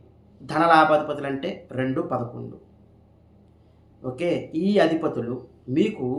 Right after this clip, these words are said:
బుధుడు యొక్క స్వక్షేత్రాల్లో ఉన్నారా లేదా చూసుకోండి. ఉన్నారు, మీరు అదృష్టవంతులు. చంద్రుడు రాస్యాధిపతి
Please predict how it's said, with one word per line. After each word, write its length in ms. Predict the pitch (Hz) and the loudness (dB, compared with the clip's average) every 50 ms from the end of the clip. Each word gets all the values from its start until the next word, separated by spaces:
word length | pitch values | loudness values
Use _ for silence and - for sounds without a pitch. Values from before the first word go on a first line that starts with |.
| 151 147 131 | -6 -6 -4
బుధుడు 220 | 151 226 233 240 247 | -2 0 2 2 4
యొక్క 200 | 240 - - 233 220 - | 2 2 0 -2 -4 -4
స్వక్షేత్రాల్లో 720 | 180 165 170 - 185 160 156 - 151 151 147 143 139 139 135 127 | -6 -8 -6 -2 0 0 0 0 0 0 0 0 -2 -4 -4 -4
ఉన్నారా 280 | 127 123 123 120 120 120 120 | -4 -4 -4 -4 -4 -4 -6
లేదా 160 | 117 117 135 135 - | -6 -8 -10 -12 -14
చూసుకోండి. 440 | 160 - - - - 127 127 - - _ _ _ _ _ _ _ - - 147 | -16 -18 -18 -16 -16 -16 -16 -16 -18 _ _ _ _ _ _ _ -10 -8 -8
ఉన్నారు, 340 | 139 139 135 135 123 - - - - - _ _ _ _ _ _ - - | -6 -4 -4 -2 -2 -4 -6 -10 -16 -20 _ _ _ _ _ _ -10 -6
మీరు 140 | 151 156 180 123 | -2 0 0 0
అదృష్టవంతులు. 680 | 117 131 131 127 - 127 120 120 117 113 113 107 117 123 - - - _ _ - _ _ _ _ _ _ _ _ _ _ _ _ _ _ _ _ _ _ _ _ - - | -2 -4 -6 -6 -6 -6 -6 -6 -6 -8 -8 -12 -12 -14 -16 -18 -20 _ _ -20 _ _ _ _ _ _ _ _ _ _ _ _ _ _ _ _ _ _ _ _ 0 4
చంద్రుడు 360 | 233 247 247 254 294 294 254 196 165 | 6 6 8 8 6 4 4 2 2
రాస్యాధిపతి 920 | 170 208 202 - - - - 240 254 247 247 240 - - - 165 - - | 2 2 0 -2 -4 -2 4 6 8 8 8 6 4 0 -2 -6 -8 -10